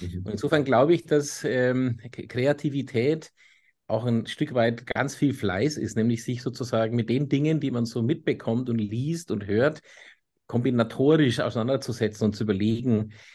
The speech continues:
Speaker 2: äh, ganz automatisch, wo kann das gegebenenfalls verwendet werden. Und wenn man das tut über viele, viele Jahre, ein Leben lang, dann,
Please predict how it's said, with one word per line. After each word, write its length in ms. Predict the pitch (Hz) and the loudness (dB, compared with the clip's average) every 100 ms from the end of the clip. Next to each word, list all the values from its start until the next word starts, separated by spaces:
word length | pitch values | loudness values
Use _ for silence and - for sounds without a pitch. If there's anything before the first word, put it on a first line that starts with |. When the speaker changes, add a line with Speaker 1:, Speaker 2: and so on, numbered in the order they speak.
| - | -14
Speaker 2:
äh, 160 | - 95 | -6 0
ganz 200 | 104 107 | 0 0
automatisch, 600 | - 120 104 110 131 98 | -2 0 2 0 -2 -2
wo 160 | 113 123 | -4 -2
kann 240 | - 117 | -2 0
das 220 | 110 110 | 2 0
gegebenenfalls 720 | 117 110 113 110 - 104 101 - | -4 -2 0 0 0 -4 -6 -10
verwendet 420 | - 95 107 127 | -6 -4 -2 -2
werden. 260 | 101 92 98 | 0 -2 -2
Und 200 | 104 98 | -4 0
wenn 100 | 113 | 0
man 140 | 131 | 0
das 180 | 113 104 | -2 -6
tut 300 | - 170 - | -4 -4 -2
über 160 | 139 135 | -2 -2
viele, 240 | 160 160 | 0 -2
viele 180 | 160 131 | 0 0
Jahre, 260 | 107 123 143 | 2 2 2
ein 120 | 117 | 2
Leben 180 | 123 143 | 2 0
lang, 160 | 135 | 0
dann, 240 | 123 123 | 0 -2